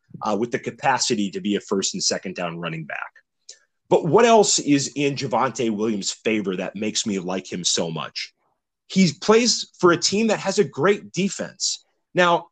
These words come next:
Andy and I always like to go for teams that have bad defenses, or, or, I'm sorry, players that are on teams with bad defenses, because they're gonna play in negative game scripts. Passing for, for both receivers and, and running backs obviously is a good thing.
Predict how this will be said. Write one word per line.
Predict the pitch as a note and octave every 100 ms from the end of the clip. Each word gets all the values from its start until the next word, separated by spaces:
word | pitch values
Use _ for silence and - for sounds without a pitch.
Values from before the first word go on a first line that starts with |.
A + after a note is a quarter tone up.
| _ D3+
Andy | G3+ G3+
and | F3+
I | D3+ -
always | D3 E3+ D#3 C3+
like | B2+ C3+ -
to | C3+
go | A#2 B2
for | C3+ B2
teams | - - C3 B2 A2+
that | A2
have | G#2+ G2+ -
bad | D3 D3 C3+
defenses, | G#2+ G2 G2 F#2+ G2 F2
or, | G#2+ -
or, | G#2 G2+
I'm | A2+
sorry, | - A2 F#2
players | - D3+ F#3 A2+ F#2+
that | A2 G#2
are | G2
on | G2 G2 _ _ _
teams | - D#3+ C3+
with | C3+
bad | B2+ C3+ A#2
defenses, | B2 A#2 B2+ A#2+ D3 C3+
because | C#3+ D#3+ C#3+
they're | D#3
gonna | D3+ D#3
play | D3+ D#3 D3+
in | C#3+
negative | C3+ C3+ C3+ A#2
game | B2 A#2+
scripts. | A#2 - F#2 C#2 - - - _ _ _ _ -
Passing | E3+ E3 C#3+ - D#2+ - _ _ _ _ _
for, | B2 G2+ -
for | - G#2
both | C#3 B2+
receivers | A#2+ - E3 D#3 D#3 C#3+ B2
and, | - A2 A2
and | A2+ A2+ B2
running | C#3 B2+
backs | B2+ A#2+ B2
obviously | A#2 A#2 A2+ A2+
is | G2+
a |
good | F#2+ A#2 A2+ A2+
thing. | G#2+ G#2+